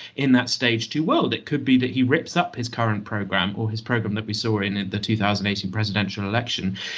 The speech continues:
even though, of course, he was barred from actually running in the end. But he might change his positions entirely.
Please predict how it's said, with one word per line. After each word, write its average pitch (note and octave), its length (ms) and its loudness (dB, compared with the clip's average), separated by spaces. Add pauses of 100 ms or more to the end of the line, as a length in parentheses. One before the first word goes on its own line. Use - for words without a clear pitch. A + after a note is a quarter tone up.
even A2+ 200 6
though, G#2+ 100 6
of G2+ 100 0
course, G2+ 240 -4
he G#2+ 60 0
was F#2+ 160 -2
barred G2 360 2
from G2+ 140 -4
actually F#2+ 280 -4
running B2+ 280 2
in G2+ 120 -4
the F#2 140 -2
end. A2 320 -6 (200)
But F#3+ 120 4
he F#3 120 8
might G3 280 2
change F3 320 -2
his D3+ 100 -8
positions C#3+ 460 -8
entirely. C3+ 680 -2